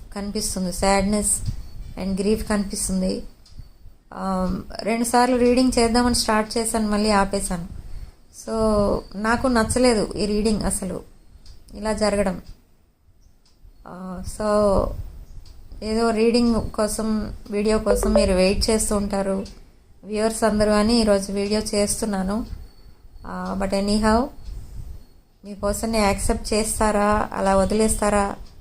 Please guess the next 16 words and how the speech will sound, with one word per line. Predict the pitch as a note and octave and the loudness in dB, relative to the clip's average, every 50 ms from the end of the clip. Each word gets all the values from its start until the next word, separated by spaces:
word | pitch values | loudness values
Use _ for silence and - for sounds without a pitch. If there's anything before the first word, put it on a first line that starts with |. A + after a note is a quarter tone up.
| - - - - - - - - - - | -20 -20 -20 -20 -20 -20 -20 -20 -18 -12
అనేది | - - G3 G3+ G3 G3 A3 B3+ B3 | -10 -10 -8 -8 -8 -6 -2 0 2
అది | A#3 G#3+ G3+ G#3 G#3 G3+ | 2 2 0 0 0 2
మీ | F#3+ G3+ G3+ G#3+ | 2 2 2 4
డెసిషన్ | G3+ A3 A3 A3 A#3 A3+ A3+ - A3 A3+ A3+ | 4 4 2 2 0 0 0 0 0 0 2
మీదే | G#3+ G#3+ A3+ A#3 | 2 2 2 2
డిపెండ్ | G#3+ G#3 G3 - F#3+ F#3+ F#3+ F#3 | 2 0 0 0 0 0 0 0
అయి | F#3 F#3+ | 0 0
ఉంటుంది. | F#3+ F#3 F#3 F#3 F#3 G3 G#3+ | 0 0 -2 -2 -2 -2 -2
యూనివర్స్ | A3 G#3+ G3+ G3+ G3+ G3+ G#3 G3+ - - | 0 0 2 2 2 2 2 2 0 -4
కూడా | - - G3+ A#3 | -6 -6 -4 -2
మిమ్మల్ని | A3+ A3+ G#3+ G3+ G3 G3 F#3+ F#3+ | -2 -2 -2 -2 -2 -2 -2 -4
ఫోర్స్ | F#3+ - G#3 G#3+ G#3+ G#3 - - G3+ | -2 -2 -2 -2 -2 -4 -6 -4 -4
చేయదు. | F#3+ F3+ F3+ F#3 F3+ - - - - - - - - - - - - - - - - _ _ _ _ F#3+ | -2 -2 -2 -2 -2 -4 -4 -6 -10 -14 -14 -16 -16 -18 -20 -20 -20 -20 -20 -20 -20 _ _ _ _ -14
యూనివర్స్ | G3 G3 G3 F#3+ G3 G3+ - - | -12 -8 -6 -4 -4 -4 -6 -6
కూడా | - A3 A3 A#3 | -4 -2 -2 0
మిమ్మల్ని | A3+ A#3 A3 G#3+ G#3 G3+ G3+ G3+ G3 G3 G3 F#3+ G3+ - | 0 0 0 0 0 0 0 0 0 2 2 0 0 -2